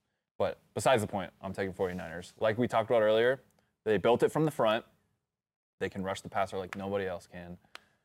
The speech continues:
Their linebackers are insane. They don't play much. They, but, but what they do play, they play it at the top level.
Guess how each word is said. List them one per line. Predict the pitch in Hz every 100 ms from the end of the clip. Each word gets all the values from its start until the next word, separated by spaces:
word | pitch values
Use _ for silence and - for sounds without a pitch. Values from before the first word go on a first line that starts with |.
| _ _ -
Their | 85
linebackers | 85 92 98 95 101 95
are | 90
insane. | 90 - - 98 90 87 87 _ _ -
They | 90
don't | 92 -
play | 110
much. | 101 95 95 - - _ _ _ -
They, | 98
but, | 95 90
but | - - _ -
what | 98
they | 95
do | 95 120
play, | 127 135
they | 135 98
play | 90 98
it | 92 _ _ _ _ _
at | _
the | 92 -
top | -
level. | 58 50